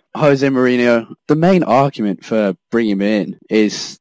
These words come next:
born winning nature of Mourinho and the, the special one, not so much in his last few months in his second spell at Chelsea, but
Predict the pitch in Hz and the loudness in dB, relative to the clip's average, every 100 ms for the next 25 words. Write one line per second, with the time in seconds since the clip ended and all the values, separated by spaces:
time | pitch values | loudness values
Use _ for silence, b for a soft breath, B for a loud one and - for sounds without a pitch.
0 | - 120 120 110 117 113 104 113 - - | -4 -2 -2 -2 -4 -4 -2 -4 -4 -6
1 | 95 92 104 110 110 90 92 92 87 - | -8 -4 -2 -2 -2 -2 -4 -6 -8 -10
2 | 78 - 98 - 104 - 98 101 101 - | -12 -12 -10 -6 -6 -4 -2 -2 -4 -14
3 | - 110 - 101 104 - 101 95 98 98 | -8 -8 -6 -6 -6 -6 -8 -8 -4 -4
4 | 95 104 101 98 - 95 87 - 123 117 | -4 -6 -6 -6 -8 -14 -12 -8 -8 -8
5 | 104 101 98 - 104 92 98 98 101 | -10 -8 -8 -8 -8 -8 -6 -4 -6